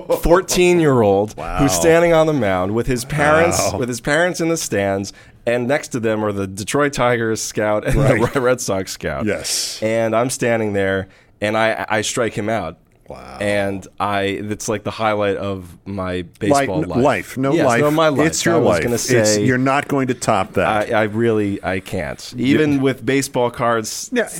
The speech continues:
Speaker 2: in my hand now, and I work for this company, I can't literally
Speaker 1: There
Speaker 2: top
Speaker 1: was,
Speaker 2: it.
Speaker 1: I can't remember, it was Riverdale. I, I was on the J V team at Hackley w-,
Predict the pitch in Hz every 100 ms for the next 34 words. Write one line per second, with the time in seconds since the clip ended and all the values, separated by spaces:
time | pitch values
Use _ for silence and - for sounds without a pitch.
0 | 139 151 185 180 160 156 147 147 127 123
1 | 123 117 113 127 170 - 147 135 139 123
2 | 104 92 92 123 117 113 113 110 95 -
3 | 113 107 - 143 175 233 - 277 247 208
4 | 175 151 107 117 185 196 180 170 147 123
5 | 180 151 127 180 185 160 139 113 - 120
6 | 117 110 110 - 110 92 85 92 90 -
7 | 85